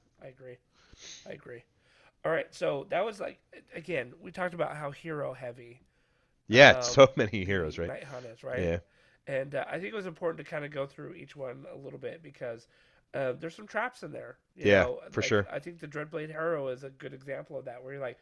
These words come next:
Speaker 1: "Oh wow, this guy is, this guy's amazing," and maybe you can find a list where he is really that amazing, but he's not, um, as good as you think he is.
Speaker 2: Yeah.
Speaker 1: You know,
Speaker 2: And everything I
Speaker 1: um,
Speaker 2: just said was just
Speaker 1: so
Speaker 2: generally speaking, right? So there's,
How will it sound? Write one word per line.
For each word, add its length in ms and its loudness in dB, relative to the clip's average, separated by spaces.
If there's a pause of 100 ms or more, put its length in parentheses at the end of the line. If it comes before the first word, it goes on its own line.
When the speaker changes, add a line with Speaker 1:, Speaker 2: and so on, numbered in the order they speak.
(320)
Speaker 1:
"Oh 100 -8
wow, 280 -4
this 180 -10
guy 260 -4
is, 100 -8 (220)
this 180 -14
guy's 200 -2
amazing," 640 -10 (600)
and 200 -10
maybe 260 -6
you 160 -10
can 160 -12
find 240 -4
a 60 -8
list 280 -2
where 120 -6
he 180 -10
is 160 -8
really 180 -8
that 200 -4
amazing, 400 -8
but 200 -8
he's 280 -14
not, 380 -6 (280)
um, 460 -8
as 220 -10
good 200 -12
as 140 -16
you 80 -18
think 200 -20
he 120 -20
is. 300 -20 (220)
Speaker 2:
Yeah. 380 10
Speaker 1:
You 60 -8
know, 80 -6
Speaker 2:
And 180 0
everything 320 10
I 40 12
Speaker 1:
um, 40 10
Speaker 2:
just 160 4
said 160 12
was 260 2 (120)
just 180 2
Speaker 1:
so 60 -4
Speaker 2:
generally 400 4
speaking, 420 -4
right? 260 -2
So 120 -4
there's, 200 6